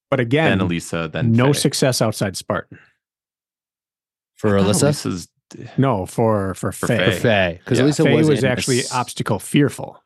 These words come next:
Speaker 1: obstacle phobic almost.
Speaker 2: Yeah.
Speaker 3: Uh, Elisa was second behind Nicole at fiso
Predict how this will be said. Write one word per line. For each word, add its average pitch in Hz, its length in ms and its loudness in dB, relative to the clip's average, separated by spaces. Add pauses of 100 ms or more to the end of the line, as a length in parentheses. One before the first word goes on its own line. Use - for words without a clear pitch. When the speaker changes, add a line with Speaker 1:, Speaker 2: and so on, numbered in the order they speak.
Speaker 1:
obstacle 139 380 0
phobic - 520 -2
almost. - 560 -6 (1600)
Speaker 2:
Yeah. - 380 -8 (140)
Speaker 3:
Uh, 92 340 0
Elisa 135 280 2
was 117 140 2
second - 840 -2
behind 92 540 0
Nicole 90 380 2
at - 80 -4
fiso 90 640 -4